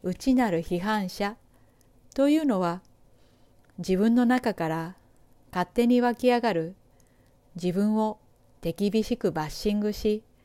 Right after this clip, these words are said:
時にはあからさまにディスる頭の中の声、心の中の独り言です。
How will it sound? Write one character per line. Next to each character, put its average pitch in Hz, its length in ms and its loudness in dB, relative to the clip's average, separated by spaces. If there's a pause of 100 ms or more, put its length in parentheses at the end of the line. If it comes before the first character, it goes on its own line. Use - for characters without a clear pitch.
(680)
時 185 280 0
に 240 120 4
は 175 240 -2 (440)
あ 160 120 -10
か 233 140 0
ら 247 120 2
さ 254 140 0
ま 247 120 2
に 240 140 2
デ 190 120 -4
ィ - 20 -2
ス - 160 -2
る 165 200 -4 (960)
頭 196 360 -4
の 196 120 -4
中 196 300 -4
の 160 280 -10 (540)
声、 185 340 -4 (680)
心 226 420 0
の 254 120 2
中 247 300 0
の 165 240 -8 (720)
独 202 140 0
り 214 100 2
言 202 260 0
で 202 160 -2
す。 - 200 -18